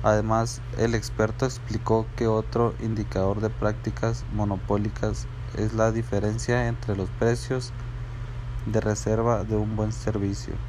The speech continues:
es decir, la cantidad máxima que un consumidor está dispuesto a pagar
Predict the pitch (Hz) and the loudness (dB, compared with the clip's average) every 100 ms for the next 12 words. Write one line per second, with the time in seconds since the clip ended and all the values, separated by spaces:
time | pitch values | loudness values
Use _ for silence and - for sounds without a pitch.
0 | - - - - - - - - - - | -8 -8 -8 -8 -6 -6 -6 -6 -6 -8
1 | - - - - - 113 110 120 - 110 | -6 -6 -6 -6 0 2 2 2 2 2
2 | 110 117 104 107 110 - 110 107 113 117 | 2 2 2 2 0 0 2 2 4 2
3 | 117 - 123 123 120 - 101 101 104 110 | 0 0 0 0 -2 -4 -2 0 0 -2
4 | - 113 117 107 98 101 110 - 110 - | -2 -2 -2 -2 0 2 2 0 -2 0
5 | 101 104 - 104 - - 98 101 110 117 | 0 0 -2 -2 -2 0 2 4 4 2